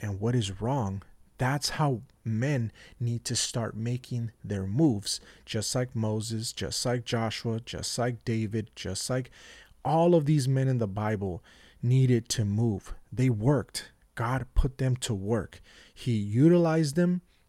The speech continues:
as instruments. He put them where he needed them,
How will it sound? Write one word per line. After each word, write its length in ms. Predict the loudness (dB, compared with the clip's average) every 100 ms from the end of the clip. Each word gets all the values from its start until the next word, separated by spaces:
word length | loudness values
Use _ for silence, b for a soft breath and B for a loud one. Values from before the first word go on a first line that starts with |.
| -8
as 240 | -4 -4 0
instruments. 640 | 2 2 4 2 4 2 -6 b
He 160 | -8 2
put 280 | 6 6
them 120 | 4 2
where 140 | 0
he 180 | 0 2
needed 360 | 6 6 6
them, 240 | 4 4